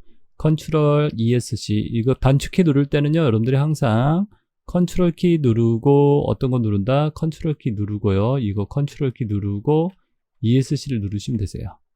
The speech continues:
아시겠죠? 그러면 뭐가 나온다, 여러분들? 시작 메뉴가, 자, 어떤 게 나온다고요? 여러분들 시작 메뉴가 나온다고 그랬습니다. 시작 메뉴. 자, 그래서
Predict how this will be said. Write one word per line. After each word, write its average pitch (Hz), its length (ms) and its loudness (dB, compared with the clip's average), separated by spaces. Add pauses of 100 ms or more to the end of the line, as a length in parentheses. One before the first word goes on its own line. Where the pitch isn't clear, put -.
(160)
아시겠죠? 113 460 -4
그러면 156 600 0
뭐가 110 300 0
나온다, 120 300 0
여러분들? 120 480 0 (460)
시작 190 440 -2
메뉴가, 104 520 2
자, 104 200 2
어떤 110 480 -2
게 151 80 2
나온다고요? 110 420 2
여러분들 120 320 0
시작 - 380 -4
메뉴가 160 360 0
나온다고 113 360 0
그랬습니다. 95 400 -2
시작 127 360 -4
메뉴. 117 560 -2 (2500)
자, - 100 -4
그래서 120 420 2